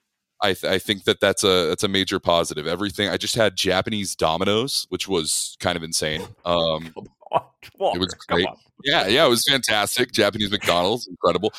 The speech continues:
Speaker 1: Um,
Speaker 2: Oh, come on.
Speaker 1: ramen, big ramen guy now.
Speaker 2: All right,
Speaker 1: I'll
Speaker 2: here we
Speaker 1: eat
Speaker 2: go.
Speaker 1: ramen all day long. We're cooking with ramen.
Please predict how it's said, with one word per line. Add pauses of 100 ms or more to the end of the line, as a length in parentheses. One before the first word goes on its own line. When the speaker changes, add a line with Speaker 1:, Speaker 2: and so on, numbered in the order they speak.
(180)
Speaker 1:
Um,
Speaker 2:
Oh, (160)
come
on. (440)
Speaker 1:
ramen, (200)
big
ramen
guy
now.
Speaker 2:
All
right,
Speaker 1:
I'll
Speaker 2:
here
we
Speaker 1:
eat
Speaker 2:
go.
Speaker 1:
ramen (200)
all
day
long.
We're
cooking
with
ramen.